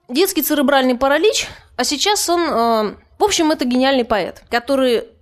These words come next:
пишет тексты для песен, и я была потрясена тем, что одна из песен мной горячо любимых, которая у меня действительно всегда цеплялась за живое,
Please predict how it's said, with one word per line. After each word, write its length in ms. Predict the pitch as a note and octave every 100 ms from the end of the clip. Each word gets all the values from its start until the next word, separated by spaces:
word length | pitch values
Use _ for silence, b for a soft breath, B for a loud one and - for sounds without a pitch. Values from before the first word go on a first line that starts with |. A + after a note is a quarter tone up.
| -
пишет 360 | C4+ B3 A#3
тексты 320 | - A#3 - A#3
для 160 | A#3+
песен, 400 | C#4 G#4+ B4+ C4+
и 60 | A3
я 120 | B3
была 200 | B3 C4+
потрясена 520 | C#4 C#4 C#4 D4+ C#4
тем, 200 | B3+ F#4+
что 180 | F#4 B3+
одна 220 | A3+ B3+
из 80 | C4
песен 400 | - G4 - C4
мной 320 | A#3+ A#3+ A#3
горячо 440 | G3+ A#3 B3+ - F4
любимых, 540 | E4 A#3+ A#3 E3 -
которая 360 | - A#3 C4+ C4+
у 20 |
меня 200 | C4 C#4
действительно 500 | C4 - E4 D#4 C#4
всегда 320 | B3 B3+ C4
цеплялась 460 | B3+ B3+ C4+ B3+ B3
за 100 | A#3
живое, 560 | B3 B3 B3 G3+ F3+